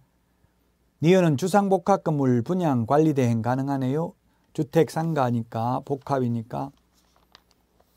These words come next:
니은은 가능하고요. 그 다음에 금융활선 못합니다. 디귿에. 그 다음에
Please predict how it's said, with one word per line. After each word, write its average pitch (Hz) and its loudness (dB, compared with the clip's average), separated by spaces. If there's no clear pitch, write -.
니은은 156 4
가능하고요. 139 2
그 135 -8
다음에 165 0
금융활선 165 0
못합니다. 120 -2
디귿에. 117 -4
그 135 -8
다음에 147 0